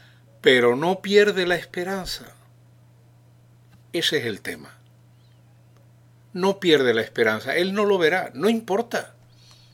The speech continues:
que no lo vea. Se hará, se realizará. Y desde ahí llegamos a donde hemos comenzado,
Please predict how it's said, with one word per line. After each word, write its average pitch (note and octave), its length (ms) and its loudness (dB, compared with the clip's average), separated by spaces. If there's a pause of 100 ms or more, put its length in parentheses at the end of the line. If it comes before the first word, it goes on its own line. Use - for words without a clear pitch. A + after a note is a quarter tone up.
(100)
que C3 100 -4
no A#2+ 140 -2
lo G#2 140 -2
vea. F2 260 -10 (1300)
Se - 200 0
hará, A2 420 0
se - 180 -2
realizará. F#2 720 -8 (1800)
Y F3 100 -4
desde D#3 240 6
ahí D#3+ 140 4
llegamos D#3 480 0
a D3+ 80 2
donde A2+ 240 0
hemos D3 180 -4
comenzado, C#3 800 -8